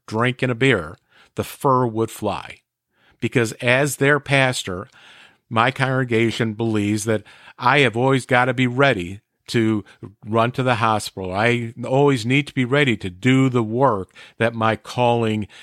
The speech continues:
is there to do. Always do the work of the job of being, uh, their, their pastor. You know, having a pastor that smells like beer just doesn't really cut it as far as my congregation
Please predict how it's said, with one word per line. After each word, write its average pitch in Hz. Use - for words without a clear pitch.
is 123
there 120
to 113
do. 107
Always 131
do 131
the 120
work 113
of 107
the 110
job 123
of 95
being, 117
uh, 110
their, 117
their 117
pastor. -
You 113
know, 101
having 123
a 120
pastor 135
that 98
smells 113
like 113
beer 117
just 107
doesn't 117
really 110
cut 143
it 98
as 117
far 117
as 98
my 110
congregation 113